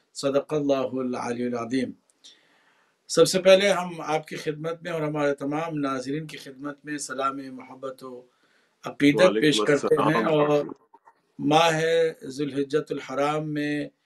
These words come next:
Speaker 1: जो, अ, बहुत बड़ी ईद, जिसे ईद उल अजहा कहा जाता है, उसकी भी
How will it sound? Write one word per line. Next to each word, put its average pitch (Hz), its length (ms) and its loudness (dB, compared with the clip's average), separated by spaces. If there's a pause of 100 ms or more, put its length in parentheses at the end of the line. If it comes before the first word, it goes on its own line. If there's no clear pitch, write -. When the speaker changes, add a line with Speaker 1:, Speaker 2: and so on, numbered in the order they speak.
(340)
Speaker 1:
जो, 139 560 0 (680)
अ, - 40 -12
बहुत 139 520 -4
बड़ी 147 460 0
ईद, 151 360 -2
जिसे 131 420 -4
ईद 147 300 2
उल 131 500 0 (220)
अजहा 139 400 0
कहा 135 300 -2
जाता 127 320 -2
है, 127 120 -2
उसकी 143 320 0
भी 147 400 -2